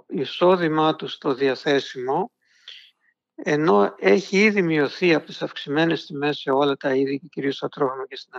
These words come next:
ενέργεια, έρχεται να αυξηθεί και το επιτόκιο, οπότε μειώνεται ακόμα περισσότερο το διαθέσιμο εισόδημά τους. Και εδώ έχει μεγάλη σημασία να πούμε ότι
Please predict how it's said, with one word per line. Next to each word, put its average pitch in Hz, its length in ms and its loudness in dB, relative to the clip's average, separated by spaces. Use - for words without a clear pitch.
ενέργεια, 165 500 -2
έρχεται 196 520 4
να 147 280 0
αυξηθεί - 540 -6
και 208 180 4
το 196 100 0
επιτόκιο, 139 960 0
οπότε 170 580 2
μειώνεται 160 440 2
ακόμα 208 320 4
περισσότερο 175 520 0
το 151 140 0
διαθέσιμο 147 560 -2
εισόδημά 131 560 -4
τους. - 380 -10
Και - 140 -8
εδώ 156 120 2
έχει 202 180 2
μεγάλη 185 300 0
σημασία 151 560 -4
να 131 160 -4
πούμε 127 360 -4
ότι 123 420 -8